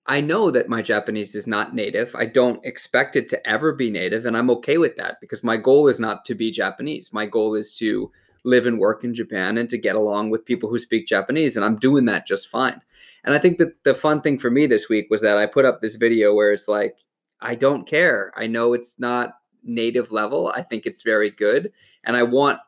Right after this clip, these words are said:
to share this comment with everybody kind of because I want, I want you to understand that you don't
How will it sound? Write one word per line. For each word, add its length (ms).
to 120
share 340
this 200
comment 360
with 120
everybody 440
kind 240
of 100
because 240
I 60
want, 380
I 80
want 240
you 60
to 60
understand 640
that 200
you 80
don't 200